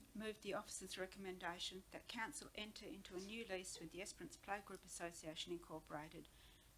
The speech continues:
for lot three eight eight and lot three eight nine Black Street, deposited plan two zero nine seven five three, reserves three one six three three and three four five five six,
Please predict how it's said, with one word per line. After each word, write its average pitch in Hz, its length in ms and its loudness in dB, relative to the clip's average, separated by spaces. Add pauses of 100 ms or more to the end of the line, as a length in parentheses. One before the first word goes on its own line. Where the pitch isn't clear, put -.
(120)
for 196 80 2
lot 180 240 8
three 214 340 2 (160)
eight 170 140 2 (180)
eight - 160 -2 (120)
and 170 120 4
lot 147 120 0 (180)
three 190 220 0 (100)
eight 151 180 -4
nine 160 300 6
Black 175 220 2
Street, - 380 0 (120)
deposited 180 520 -4
plan 175 260 4 (100)
two 196 220 2
zero 170 320 -4 (100)
nine 160 320 4
seven 165 300 -4 (100)
five 156 220 4 (120)
three, 190 300 -2 (500)
reserves 190 560 0 (120)
three 208 260 0
one 165 180 4
six - 280 -2
three 156 320 0
three 190 400 -2 (120)
and 160 140 2
three 185 320 -4 (100)
four 160 140 0 (120)
five 160 180 4 (100)
five 151 180 2
six, - 400 -4